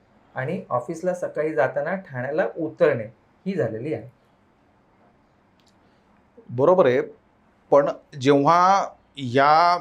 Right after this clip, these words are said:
Speaker 2: अ, ठाणे जिल्ह्यातील पंच्याऐंशी टक्के मतदार हे जर लोकल प्रवास दैनंदिन करत असतील, म्हणजे मुंबईची जी आपण रक्तवाहिनी म्हणतो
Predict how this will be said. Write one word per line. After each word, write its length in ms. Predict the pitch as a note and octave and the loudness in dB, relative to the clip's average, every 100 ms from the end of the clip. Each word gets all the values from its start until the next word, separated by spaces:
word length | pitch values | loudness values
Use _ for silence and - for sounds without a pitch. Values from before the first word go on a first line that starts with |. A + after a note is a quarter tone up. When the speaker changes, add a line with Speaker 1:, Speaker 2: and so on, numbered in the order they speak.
| C#3+ | -2
Speaker 2:
अ, 160 | C#3+ C3 | -2 -2
ठाणे 400 | - B2 C#3 D3+ | 0 0 2 2
जिल्ह्यातील 680 | D3 B2 B2+ C3+ C#3+ E3+ | 2 4 4 2 0 -2
पंच्याऐंशी 680 | - A#2 A2+ D3+ F3 F3+ G3 | 0 -2 0 2 2 4 2
टक्के 360 | E3 - D#3 | 2 0 0
मतदार 580 | D3 B2+ E3+ B2+ A2 A2 - _ _ _ _ - | 2 2 2 4 2 0 -4 _ _ _ _ -4
हे 100 | C3 | 0
जर 240 | C3 D#3 D#3 | 2 2 2
लोकल 340 | B2+ B2 E3 | 0 2 2
प्रवास 400 | - B2+ D3 D3 | 4 4 4 2
दैनंदिन 500 | A#2+ A#2 C3 C3 C#3+ | 0 -2 -2 -2 -2
करत 320 | D3 C3 C3 | 0 0 0
असतील, 400 | B2+ - A2 C3+ - _ _ _ _ _ _ _ _ _ _ | -2 -4 -14 -14 -18 _ _ _ _ _ _ _ _ _ _
म्हणजे 240 | C3+ C#3+ F#3 | -2 2 2
मुंबईची 1080 | D3 C#3+ C#3+ E3+ E3 - F#3 G3+ G#3 - C3+ | 2 0 2 2 0 -4 -2 -2 -6 -10 0
जी 120 | D#3+ | 2
आपण 280 | D3+ E3+ D#3+ | 4 2 2
रक्तवाहिनी 540 | D3+ - F3 D3 D#3 | 2 4 4 4 2
म्हणतो 520 | C#3+ B2+ B2+ G2+ G#2+ | 0 0 -2 -4 -6